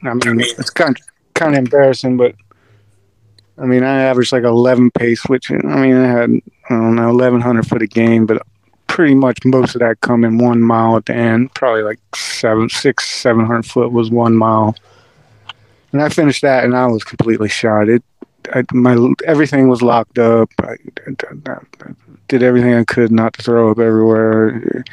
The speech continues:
It took me a good hour and a half just to get recovered, right?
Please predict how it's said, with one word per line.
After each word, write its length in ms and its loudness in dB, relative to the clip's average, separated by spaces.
It 220 0
took 360 -2
me 600 4
a 100 2
good 280 0
hour 280 2
and 80 2
a 40 2
half 280 -2
just 280 0
to 80 0
get 240 0
recovered, 760 0
right? 360 0